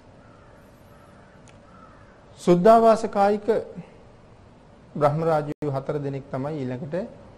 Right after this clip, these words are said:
එන්න මුල පුරන්නේ කියලා අපි සඳහන් කළා. එහෙනම් සුද්ධාවාස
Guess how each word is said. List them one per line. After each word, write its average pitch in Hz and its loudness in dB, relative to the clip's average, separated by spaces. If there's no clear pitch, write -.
එන්න 139 -4
මුල 139 -6
පුරන්නේ 131 -8
කියලා 143 -14
අපි 180 -18
සඳහන් 120 -14
කළා. - -14
එහෙනම් 147 -10
සුද්ධාවාස 123 -8